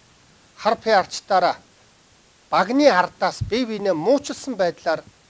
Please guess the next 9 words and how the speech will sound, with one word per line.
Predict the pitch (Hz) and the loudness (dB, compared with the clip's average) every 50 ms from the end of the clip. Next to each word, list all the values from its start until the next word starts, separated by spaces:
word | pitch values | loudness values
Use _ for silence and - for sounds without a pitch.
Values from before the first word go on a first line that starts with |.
| _ _ _ _ _ _ _ _ _ - | _ _ _ _ _ _ _ _ _ -6
амбан | - 151 175 185 180 196 208 202 | -4 -2 -2 -2 -2 -4 -4 -4
явахгүй. | 175 160 - - - - _ - 147 147 151 147 147 139 131 123 131 135 _ _ _ _ - _ _ _ _ _ _ _ _ _ _ _ _ _ _ - | -4 -4 -4 -6 -10 -18 _ -8 -6 -6 -4 -4 -6 -6 -8 -8 -12 -16 _ _ _ _ -20 _ _ _ _ _ _ _ _ _ _ _ _ _ _ -8
Энэ | - 175 220 240 202 | -4 -2 -2 -2 -2
байдлаа | 165 170 165 160 160 - - 165 156 156 139 - _ _ _ _ _ _ _ | -2 0 -2 -2 -2 -6 -6 -4 -4 -4 -6 -8 _ _ _ _ _ _ _
зогсоож, | - 147 139 - - - 175 165 165 147 - | -10 -10 -10 -10 -10 -6 -4 -4 -4 -6 -10
нүүр | - 151 135 165 220 277 302 294 233 190 | -14 -10 -6 -2 2 2 2 2 2 -2
нүрээрээ, | 170 156 143 139 131 123 131 127 120 - _ _ _ _ _ _ _ _ _ - - | -4 -6 -6 -6 -8 -10 -12 -14 -16 -18 _ _ _ _ _ _ _ _ _ -8 -8
илэн | 175 190 - 294 285 277 | -6 -4 -2 0 0 2
далангүй | 196 170 147 147 151 139 123 127 123 | 0 0 -2 -4 -8 -12 -12 -12 -14